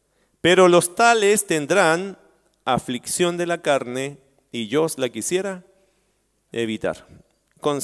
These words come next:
contexto de persecución, de separación, de que al cristianismo lo están siguiendo,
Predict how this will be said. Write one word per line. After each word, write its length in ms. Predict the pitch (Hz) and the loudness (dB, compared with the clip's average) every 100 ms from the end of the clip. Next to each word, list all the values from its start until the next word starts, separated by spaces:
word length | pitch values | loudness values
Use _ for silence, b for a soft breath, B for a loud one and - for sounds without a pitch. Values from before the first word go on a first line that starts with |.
| - - | -6 -6
contexto 560 | - 151 147 214 - 190 | -4 -2 0 -4 0 0
de 120 | 160 | 0
persecución, 880 | 156 156 160 139 135 - 185 175 180 | -2 -2 -4 -2 -2 0 0 0 -2
de 80 | 139 | -2
separación, 920 | 123 135 123 120 - 165 160 170 - | -2 0 0 -2 -2 -2 -2 -6 -10
de 140 | 123 - | -12 -10
que 640 | 127 120 117 113 104 - | -6 -4 -4 -4 -6 -6
al 140 | 110 104 | -8 -6
cristianismo 600 | 123 - 120 139 143 117 | -8 -4 -4 -4 -6 -4
lo 100 | 107 | -4
están 300 | - 131 127 | -4 -6 -6
siguiendo, 720 | - 107 139 156 120 139 | -6 -6 -6 -6 -8 -10